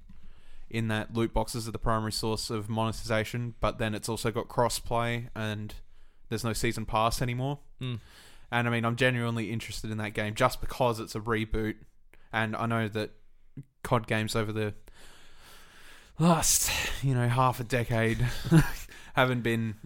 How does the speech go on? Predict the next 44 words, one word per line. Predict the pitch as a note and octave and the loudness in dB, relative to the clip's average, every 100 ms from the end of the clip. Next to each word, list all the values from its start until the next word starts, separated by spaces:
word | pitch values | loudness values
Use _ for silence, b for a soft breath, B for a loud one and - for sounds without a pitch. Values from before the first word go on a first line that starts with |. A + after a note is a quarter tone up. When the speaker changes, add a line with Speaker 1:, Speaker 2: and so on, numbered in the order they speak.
| - - B2+ | -18 -12 -4
Speaker 1:
haven't | B2+ B2 A2 | 2 2 2
been | A2 G#2 | -2 0
great | A#2+ A2+ G#2 | 4 4 2
with | A2 | 0
their | G#2+ | 2
whole | G#2+ G#2 | 2 2
monetization | G#2 G#2+ G#2+ - A2 G#2+ G#2+ | 2 0 -2 -2 -2 -2 -6
schemes | - G#2+ G#2 A2 | -6 -6 -6 -8
and | |
stuff | - G#2 - | -6 -4 -4
like | G#2 - | -4 -4
that, | G#2+ - | -6 -4
but | G#2 - | -6 -4
it's | F#2+ | -4
kind | - G#2 | 0 0
of | - | -2
just | - | -10
a | - | -8
game | G#2+ G#2 | -6 -6
that | G#2+ | -4
I'd | G2+ | -4
like | G#2 - - | -6 -8 -8
to, | G#2+ G#2 - - - - | -6 -6 -8 -18 -16 -6
like, | G2+ G2+ - - - - - - - - - | -4 -4 -8 -18 -20 -20 -18 -18 -18 -20 -14
buy | B2+ - A2 | -8 -2 -2
and | A2 G#2+ | -2 -4
play | - G#2+ G#2+ - - - - - | -2 -2 -4 -10 -20 -20 -16 -10
Speaker 2:
Mm. | A#2+ A2+ - - | -8 -8 -10 -10
Speaker 1:
for | - A2 | -2 -2
generalization | G2+ G#2 G#2 G#2 G#2+ A2 A2+ | 0 -4 -2 -4 -4 -6 -4
purposes. | - G#2+ G#2+ G#2+ G#2+ | -2 -2 -4 -4 -2
I | G#2+ | 0
don't | G#2+ G2+ | 2 2
really | G#2+ | 2
wanna | G#2+ G#2+ | 2 2
spend | - B2 | 4 4
any | A2+ A2 - - | 4 0 -2 -10
Speaker 2:
<laughs> | - | -2
You'd | D3 C#3 | 2 4
like | B2+ | 4
to | C3 | 2
buy | A#2 A2 | 2 0
and | - | 0
play. | A2 | -2